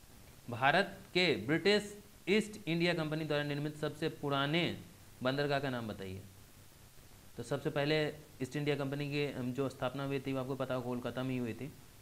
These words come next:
तो इसका सही answer जहाँ तक होगा, कोलकाता बंदरगाह होगा। सही option,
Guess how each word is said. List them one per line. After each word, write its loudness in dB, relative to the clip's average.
तो -2
इसका -6
सही 0
answer 0
जहाँ 0
तक -4
होगा, -2
कोलकाता -2
बंदरगाह -8
होगा। -12
सही -4
option, -6